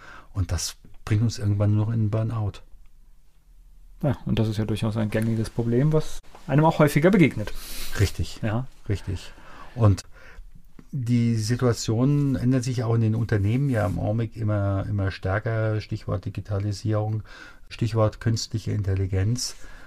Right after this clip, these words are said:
Speaker 1: Wir werden da, da brauche ich nicht in die Glaskugel zu gucken, wir werden in den nächsten fünf Jahren eine exponentielle Entwicklung haben. Das wird nicht nur einfach Fortschreibung, äh, von gestern sein.
Speaker 2: Na gut,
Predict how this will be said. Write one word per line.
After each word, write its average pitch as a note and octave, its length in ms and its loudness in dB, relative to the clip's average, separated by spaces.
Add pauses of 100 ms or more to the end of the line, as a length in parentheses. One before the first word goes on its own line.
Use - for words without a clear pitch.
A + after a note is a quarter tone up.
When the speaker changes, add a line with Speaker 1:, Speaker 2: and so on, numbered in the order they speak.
(200)
Speaker 1:
Wir G2+ 280 0
werden G2+ 240 0
da, G2+ 500 2 (160)
da F#2+ 100 -4
brauche G2+ 220 0
ich F#2 80 -2
nicht - 160 -2
in G#2+ 80 -2
die - 60 -10
Glaskugel G#2 580 -2
zu - 140 -8
gucken, F#2 320 -4 (300)
wir F#2+ 120 0
werden F#2 160 2
in G#2 120 0
den G2+ 40 0
nächsten G#2 300 -2
fünf G#2 280 -2
Jahren F#2+ 400 0
eine F#2+ 680 0
exponentielle F#2+ 840 -2
Entwicklung G#2+ 520 -2
haben. G2+ 380 2 (960)
Das - 300 -4
wird - 180 0
nicht C#3 180 -2
nur A2+ 140 4
einfach G2 320 0
Fortschreibung, F2 760 -2 (380)
äh, G2+ 100 2
von F2+ 240 2
gestern D2+ 420 -4
sein. E2+ 380 -8 (920)
Speaker 2:
Na F3+ 140 8
gut, F#3 240 2